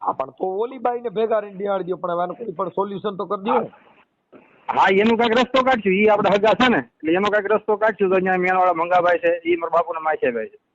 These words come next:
Speaker 1: કેમ
Speaker 2: એનું
Speaker 1: કે
Speaker 2: કરીને કાંઈક ઈ મોક-,
Speaker 1: હા.
Speaker 2: ઈ મોકલાવાનું કરાવી દઉં તમને.
Speaker 1: એનું કેવી રીતે સેટિંગ થાય, તમે એકાબીજા જુઓ.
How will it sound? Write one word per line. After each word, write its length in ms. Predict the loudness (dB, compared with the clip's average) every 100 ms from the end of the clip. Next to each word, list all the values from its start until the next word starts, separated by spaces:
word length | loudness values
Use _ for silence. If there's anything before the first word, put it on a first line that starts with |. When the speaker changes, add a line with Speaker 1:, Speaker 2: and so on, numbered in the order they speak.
| -4
Speaker 1:
કેમ 200 | 0 2
Speaker 2:
એનું 160 | 2
Speaker 1:
કે 60 | 0
Speaker 2:
કરીને 180 | -2 0
કાંઈક 260 | 0 0
ઈ 20 |
મોક-, 200 | 0 0
Speaker 1:
હા. 80 | -2 0
Speaker 2:
ઈ 80 | 2
મોકલાવાનું 500 | 2 4 2 4 2
કરાવી 260 | 4 4
દઉં 220 | 2 0
તમને. 300 | -2 -10 -12 _ _ -18 -12 -6 -6 -6 -8 -4
Speaker 1:
એનું 180 | -2 -2
કેવી 300 | -2 -4 -6
રીતે 240 | -8 -4 -2
સેટિંગ 440 | -2 -4 -8 -8
થાય, 180 | -8 -8
તમે 300 | -8 -4 -4
એકાબીજા 400 | -4 -8 -8 -6
જુઓ. 320 | -4 -4 -6